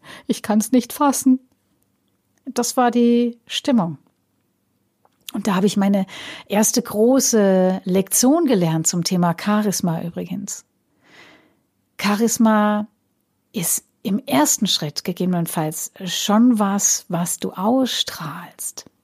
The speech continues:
Und natürlich hat so ein Star wie Bryan Adams auch erstmal so ein Vorschuss-Charisma, sag ich mal,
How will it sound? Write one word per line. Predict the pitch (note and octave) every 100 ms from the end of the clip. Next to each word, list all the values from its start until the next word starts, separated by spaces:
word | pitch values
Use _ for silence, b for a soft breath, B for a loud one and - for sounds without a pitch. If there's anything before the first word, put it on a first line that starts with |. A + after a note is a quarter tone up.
| _ _ _ _ _ _ B B B B B
Und | C4
natürlich | G3+ F3+ C4 A#3+ A3
hat | G3 F#3+ - -
so | G3 F#3+
ein | F3
Star | D#3+ - E3+ F#3+ A3+ G#3+
wie | G3 F3+ F3 E3+ E3+ -
Bryan | F#3 E3 E3
Adams | G3+ A3 G#3+ -
auch | -
erstmal | - F3+ - E3+ D#3 -
so | -
ein | E3 D#3 _
Vorschuss-Charisma, | - - G#3+ A3 A#3 - G#3+ F#3+ - - - - F3+ F#3 F#3 F3+ - F3+ F3+ F#3
sag | F#3+ F#3
ich | G#3
mal, | A#3+ C#4+